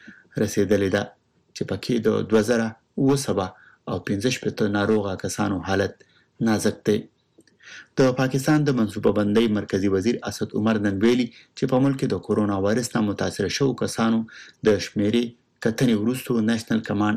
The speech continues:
اینډ کنټرول یقین کوي چې د جون د میاشت اخر پورې به په ټول ملک کې د کورونا وایرس نه د متاثره کسانو شمېره د دوه لکه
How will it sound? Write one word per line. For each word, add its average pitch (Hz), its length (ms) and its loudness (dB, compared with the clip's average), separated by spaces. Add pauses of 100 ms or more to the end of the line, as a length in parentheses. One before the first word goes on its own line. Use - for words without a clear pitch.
اینډ 95 180 -2
کنټرول 92 420 -2
یقین 135 320 0
کوي 110 200 0 (400)
چې - 160 -6
د 98 120 0
جون 113 140 4 (120)
د 98 180 0
میاشت 113 360 -2
اخر 131 300 0
پورې 101 260 0
به 101 80 -2 (420)
په 98 200 0
ټول 110 160 2 (100)
ملک 117 200 -2
کې 113 160 0
د 95 200 0
کورونا 104 400 -2
وایرس 110 260 0 (100)
نه 107 60 2 (380)
د 104 140 0
متاثره 107 480 -2
کسانو 101 360 -2
شمېره 110 300 0 (460)
د 107 120 2
دوه 123 180 4
لکه 123 200 -4